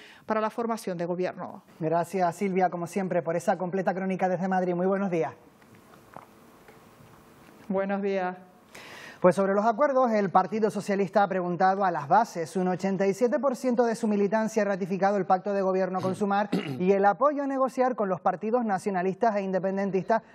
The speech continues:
Speaker 2: para hacer posible la investidura de Pedro Sánchez. En Canarias, según ha informado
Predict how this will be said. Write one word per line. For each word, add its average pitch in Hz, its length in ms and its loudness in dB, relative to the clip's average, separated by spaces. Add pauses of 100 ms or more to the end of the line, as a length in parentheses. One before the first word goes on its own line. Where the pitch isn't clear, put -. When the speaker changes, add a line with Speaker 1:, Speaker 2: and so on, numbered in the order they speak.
Speaker 2:
para 165 160 0
hacer 220 220 -2
posible 214 420 -2
la 160 80 0
investidura 170 420 0
de 170 100 0
Pedro 170 280 -2
Sánchez. 233 460 -2 (260)
En 180 100 2
Canarias, 240 480 2
según 208 280 -2
ha 208 40 -2
informado 196 480 0